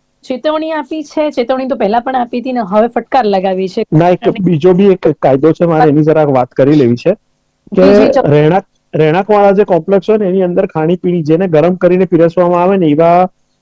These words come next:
Speaker 2: અ, હોટલોની પરમિશન નથી હોતી. પણ એ નિયમને ક્યાંય ત-, તડકે મૂકી અને અત્યારે તમામ જ્યાં દસ માળ હોય, બે માળ હોય, પાંચ માળ હોય, એની બહાર દુકાનો ઉતારી અને અત્યારે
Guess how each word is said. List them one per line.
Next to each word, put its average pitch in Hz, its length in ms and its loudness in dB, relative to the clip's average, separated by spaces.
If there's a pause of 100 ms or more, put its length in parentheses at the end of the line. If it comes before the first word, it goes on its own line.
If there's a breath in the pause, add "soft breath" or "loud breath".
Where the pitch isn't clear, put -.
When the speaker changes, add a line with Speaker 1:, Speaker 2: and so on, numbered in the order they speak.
(120)
Speaker 2:
અ, - 120 0 (640)
હોટલોની 180 520 2
પરમિશન 170 460 -2
નથી 151 300 -2
હોતી. 127 360 0 (500)
પણ 196 140 2 (500)
એ 214 220 4
નિયમને 208 380 0
ક્યાંય 202 600 0 (300)
ત-, 185 120 2
તડકે 170 380 0
મૂકી 196 360 0
અને 196 160 0
અત્યારે 185 340 0
તમામ 175 440 0
જ્યાં 190 280 0 (360)
દસ 185 240 4
માળ 190 220 2
હોય, 185 140 4
બે 175 200 0
માળ 175 220 0
હોય, 175 120 2
પાંચ 165 280 -4
માળ 175 200 0
હોય, 175 180 2
એની 185 140 -2
બહાર 175 280 2
દુકાનો 180 400 0
ઉતારી 190 360 0
અને 196 140 -4
અત્યારે 196 340 0